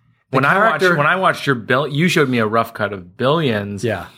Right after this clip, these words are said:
Speaker 2: And what I did in my head, and it was really strong. And I said that when I saw it, and apparently I think you did another editor, another month or so of editing, but it, it came a long way. But in my mind, I just kind of plus two'd it in my head.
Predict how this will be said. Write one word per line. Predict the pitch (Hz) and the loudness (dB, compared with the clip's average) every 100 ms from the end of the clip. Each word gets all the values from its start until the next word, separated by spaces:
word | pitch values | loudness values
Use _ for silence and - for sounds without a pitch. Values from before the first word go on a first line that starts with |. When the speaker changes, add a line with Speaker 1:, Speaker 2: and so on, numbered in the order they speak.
| _ _ _ 131 | _ _ _ -2
Speaker 2:
And | 123 110 - _ | -2 -2 -6 _
what | - 120 131 | -4 0 2
I | 160 | 0
did | 165 135 120 | 2 0 2
in | |
my | 117 107 | 2 2
head, | 113 123 | 0 0
and | 147 | 2
it | |
was | 160 110 | 2 -2
really | 95 104 135 117 98 | -4 0 2 2 -2
strong. | - - 131 117 98 | -6 -2 0 0 0
And | 98 | 0
I | 107 | -2
said | 104 117 110 98 | -2 0 0 0
that | 101 98 - | -4 -6 -10
when | 113 104 101 - | -6 -6 -8 -12
I | - 104 | -8 -8
saw | - 123 127 107 | -4 0 0 0
it, | 104 | -4
and | 82 113 104 101 | -6 -6 -6 -8
apparently | 104 156 151 98 | -6 -4 -2 -2
I | |
think | 90 143 - | -4 -8 -8
you | 95 | -6
did | 98 | -4
another | 95 95 95 98 | -4 -6 -6 -6
editor, | 101 98 92 92 98 - - | -6 -6 -8 -10 -14 -18 -6
another | 127 139 127 | 0 0 2
month | 113 110 101 | 0 0 -4
or | |
so | - 92 | -6 -4
of | 92 | 0
editing, | 117 143 101 | 2 0 -2
but | 98 - - _ _ _ _ | -4 -6 -16 _ _ _ _
it, | - 131 120 - _ _ _ _ | -2 0 -2 -8 _ _ _ _
it | 135 123 - _ | -4 -4 -8 _
came | 139 123 | -4 -2
a | |
long | 107 110 | -2 0
way. | 120 | 0
But | 110 | -2
in | 180 196 | -2 0
my | 214 | 0
mind, | 202 175 139 | 2 0 0
I | |
just | 123 123 - | -2 -4 -4
kind | 147 120 | -2 -2
of | - | -6
plus | - 131 123 | -4 -2 -2
two'd | - - 123 131 | -8 -6 -4 -4
it | 160 214 - | -6 -8 -14
in | 151 | -12
my | 151 156 | -10 -8
head. | 156 170 180 | -10 -12 -14